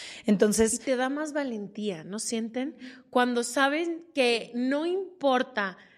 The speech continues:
Speaker 2: que, o sea, yo sé
Speaker 1: Te hubieras salido de tu relación de siete años, tú de tu relación de siete años, y yo me re-, de mi relación de tres, de nueve años,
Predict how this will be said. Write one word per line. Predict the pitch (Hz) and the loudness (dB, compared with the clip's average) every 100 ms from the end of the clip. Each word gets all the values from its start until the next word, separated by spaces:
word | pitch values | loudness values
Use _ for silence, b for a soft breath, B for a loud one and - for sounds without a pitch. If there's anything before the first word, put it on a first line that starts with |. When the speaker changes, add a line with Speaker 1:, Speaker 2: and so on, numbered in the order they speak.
| b _ | b _
Speaker 2:
que, | 277 - | 0 0
o | |
sea, | 269 247 | 0 -2
yo | 196 277 349 | 2 2 4
sé | - 349 285 233 220 | 2 2 2 2 4
Speaker 1:
Te | 269 | 6
hubieras | 285 359 370 | 8 6 4
salido | 294 247 247 226 170 - | 2 4 4 4 2 -4
de | 220 214 | 2 4
tu | 180 | 4
relación | 214 208 202 - 226 233 | 4 6 4 6 4 4
de | 233 | 2
siete | 202 214 214 214 | 4 2 4 4
años, | 196 185 - | 4 -2 0
tú | 240 | 4
de | 240 | 4
tu | 247 | 4
relación | 220 208 196 226 | 2 4 2 2
de | 208 | 0
siete | 202 - 214 | 0 0 0
años, | 196 180 - | 0 -2 0
y | 208 | 4
yo | 214 220 | 6 6
me | 240 | 4
re-, | 233 208 - | 4 2 2
de | 196 | 2
mi | 202 | 4
relación | 196 196 190 - 214 | 6 6 6 6 4
de | 208 202 | 2 0
tres, | - 214 220 208 | 4 6 6 4
de | 202 | 2
nueve | 208 220 220 | 6 6 6
años, | 214 196 175 - | 4 0 -4 -8